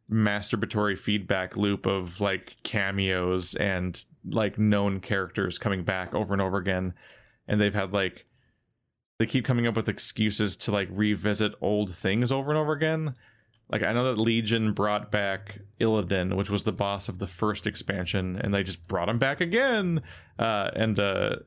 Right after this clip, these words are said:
like, they brought back Black Temple. Like, they, they find reasons to just bring back previous entire dungeons. Like, Naxxramas was the original tier three, and they had a whole thing with Naxxramas re-, uh, I think recently, to the point where now the, uh, what is it?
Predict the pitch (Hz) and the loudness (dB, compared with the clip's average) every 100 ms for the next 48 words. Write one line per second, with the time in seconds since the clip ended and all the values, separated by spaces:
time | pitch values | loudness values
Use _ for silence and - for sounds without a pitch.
0 | - 110 107 104 104 101 101 101 107 92 | -4 0 0 0 0 0 -2 0 -2 -2
1 | - 101 101 101 95 117 110 95 120 113 | -2 -2 0 0 0 0 0 0 2 0
2 | - 120 117 110 104 110 104 98 - - | 2 -2 0 0 0 0 0 0 -2 -2
3 | 107 104 101 - 120 107 104 95 101 101 | 0 0 -2 -2 0 2 2 0 -2 0
4 | 98 98 95 90 - - _ _ - 107 | 0 0 -2 -4 -8 -20 _ _ -6 -2
5 | 101 104 113 110 110 104 95 101 101 101 | 0 2 2 2 0 0 0 0 -2 -2
6 | 107 104 104 - 101 - 95 101 101 98 | 0 0 0 0 0 0 0 0 0 0
7 | 104 95 - 104 95 98 101 107 107 101 | -2 -2 0 0 0 -2 0 2 2 2
8 | 101 95 95 101 98 98 95 98 90 104 | 0 -2 -2 -2 -2 -2 -2 -2 -2 -2
9 | 107 107 - - - 104 104 110 107 104 | 0 -2 -2 -2 -2 -2 -2 -2 0 0
10 | 107 107 113 110 104 - - - - - | -2 0 0 0 0 -6 -20 -20 -20 -20
11 | - - 131 107 143 127 113 110 117 110 | -20 -4 -2 0 0 2 2 2 2 0
12 | 104 101 90 _ _ _ _ - - 113 | 0 -2 -4 _ _ _ _ -8 0 2
13 | - 104 104 95 - 98 95 | 2 0 0 -2 0 0 0